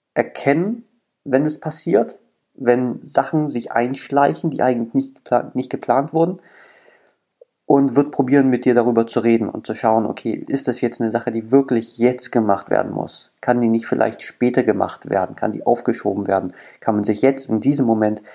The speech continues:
vielleicht erstmal an den Plan halten und dann weiterschauen?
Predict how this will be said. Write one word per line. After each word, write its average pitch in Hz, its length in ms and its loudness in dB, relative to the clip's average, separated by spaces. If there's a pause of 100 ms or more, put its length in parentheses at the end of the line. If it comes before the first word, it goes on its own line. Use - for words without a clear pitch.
(220)
vielleicht 120 600 -2
erstmal 117 340 -2
an 107 160 -2
den 101 220 -4
Plan 127 460 0
halten 110 440 -2 (380)
und 110 160 -6
dann 107 200 0
weiterschauen? 98 600 0